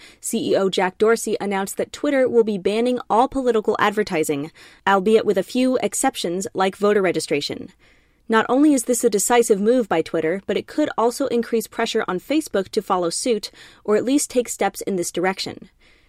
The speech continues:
Dorsey said the company will share the final policy by November fifteenth, and that it will start enforcing that policy on November twenty-second.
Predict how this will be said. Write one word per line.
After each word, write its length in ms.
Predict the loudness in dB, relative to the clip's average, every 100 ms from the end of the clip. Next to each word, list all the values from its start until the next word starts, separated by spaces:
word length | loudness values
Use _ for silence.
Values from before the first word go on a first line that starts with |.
| _
Dorsey 380 | 4 4 4 -2
said 240 | 0 -2
the 80 | -2
company 460 | -4 -4 -2 0 0
will 180 | -2 -6
share 260 | -2 -2
the 120 | -2
final 340 | -4 -2 0 0
policy 420 | 0 -2 -4 -4
by 140 | -2
November 380 | -2 -2 -2 -4
fifteenth, 580 | -4 -6 -2 -4 -4 -8 -20 -20 -10
and 100 | -2 0
that 100 | 0
it 60 |
will 100 | -2
start 240 | -2 -2 -2
enforcing 460 | -4 -2 0 0
that 160 | -2 -2
policy 480 | -2 -2 -4 -4 -2
on 120 | -2 -2
November 380 | 0 0 0
twenty-second. 800 | -4 -6 -6 -6 -6 -8 -14 -18